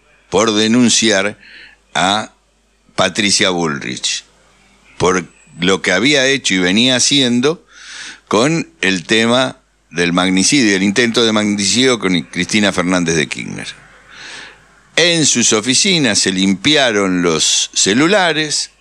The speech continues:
de Milman y de las dos secretarias de él. Esto está testificado por una de las secretarias que se arrepintió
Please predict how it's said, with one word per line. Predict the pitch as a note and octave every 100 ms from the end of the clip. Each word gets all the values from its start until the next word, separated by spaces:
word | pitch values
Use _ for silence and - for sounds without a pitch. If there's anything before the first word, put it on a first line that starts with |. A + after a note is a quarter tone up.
| _
de | - E2+
Milman | G#2+ D#3 C#3 B2 G#2
y | F2
de | E2+
las | D#2 D#2+
dos | F#2 A2 -
secretarias | F#2 F2 F#2 A2 G#2+ B2+ D3
de | F3
él. | E3+ G3 _ - - - -
Esto | C3+ C3 - F2+
está | - A2 G2 D2 A1 -
testificado | A2 F#2 F2+ F#2 C3+ B2 F#2+
por | G2
una | A#2+ G#2
de |
las | F2+ F2
secretarias | F2+ F#2 B2 B2 F2+
que | D3
se | B2 G#2
arrepintió | C3 D3+ E3+ F3 G3 F#3+